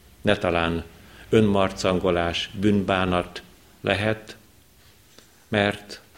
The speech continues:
a mögötte levő napokban, hetekben, ne talán években,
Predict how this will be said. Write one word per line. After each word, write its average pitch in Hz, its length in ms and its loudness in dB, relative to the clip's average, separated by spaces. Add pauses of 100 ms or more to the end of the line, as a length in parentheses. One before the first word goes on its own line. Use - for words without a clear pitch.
a 110 80 0
mögötte 113 720 0
levő 87 600 2 (300)
napokban, 104 560 0
hetekben, 95 800 -2 (180)
ne 107 140 0
talán 85 340 -4
években, 90 760 -2